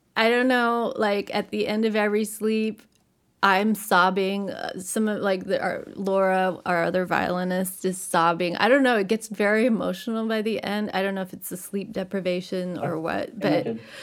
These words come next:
Speaker 1: um, but yeah, it's very <laughs> emotional. And, um, w-, I mean, for starters, we're not playing for eight hours and, like,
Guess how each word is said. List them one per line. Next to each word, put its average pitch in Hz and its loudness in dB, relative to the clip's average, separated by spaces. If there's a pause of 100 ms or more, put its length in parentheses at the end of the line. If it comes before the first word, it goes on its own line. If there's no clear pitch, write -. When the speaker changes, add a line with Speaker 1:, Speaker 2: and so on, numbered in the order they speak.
(280)
Speaker 1:
um, 190 -2 (360)
but - -2
yeah, 190 2
it's - -2
very 214 2
<laughs> 311 10
emotional. 277 8 (160)
And, 262 6 (600)
um, 202 2 (680)
w-, 226 -4 (320)
I 262 8
mean, 269 4
for 269 4
starters, 262 4
we're 233 0
not 202 2
playing 180 0
for 185 -2
eight 170 -2
hours 160 0
and, 170 -6
like, - -8